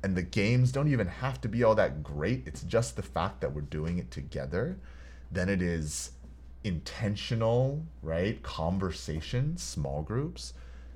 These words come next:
Then it is dinner together, and then it is extended worship. You know, if,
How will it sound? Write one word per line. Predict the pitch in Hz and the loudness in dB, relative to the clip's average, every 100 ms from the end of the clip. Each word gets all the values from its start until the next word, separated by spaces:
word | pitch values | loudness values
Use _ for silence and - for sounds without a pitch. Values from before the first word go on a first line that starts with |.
| - | -6
Then | 82 90 90 95 95 76 - - | 0 4 4 2 0 -4 -8 -6
it | 90 82 | -2 0
is | 80 80 73 - - - 80 | 0 -2 -4 -6 -8 -8 -6
dinner | 78 82 76 107 175 | -2 -2 0 0 -2
together, | - 78 71 67 80 107 147 - - | -4 -4 -4 -2 0 0 -2 -6 -2
and | 87 87 | 2 4
then | 92 107 123 127 | 6 6 2 0
it | 90 85 | -2 0
is | 90 90 - - - - - - - - - - | 0 -2 -8 -14 -14 -12 -10 -12 -16 -18 -16 -10
extended | 90 - - - 117 127 131 101 90 82 | -8 -6 -6 2 6 8 8 6 2 0
worship. | 82 80 - - - - - - - - - - - - - - - | -2 -4 -8 -10 -12 -16 -16 -16 -16 -16 -16 -16 -16 -16 -16 -16 -6
You | 92 95 | 0 4
know, | 87 87 85 - - - - - - - - - | 6 6 4 2 -6 -14 -14 -14 -14 -16 -16 -4
if, | 101 95 - - | -2 0 -4 -12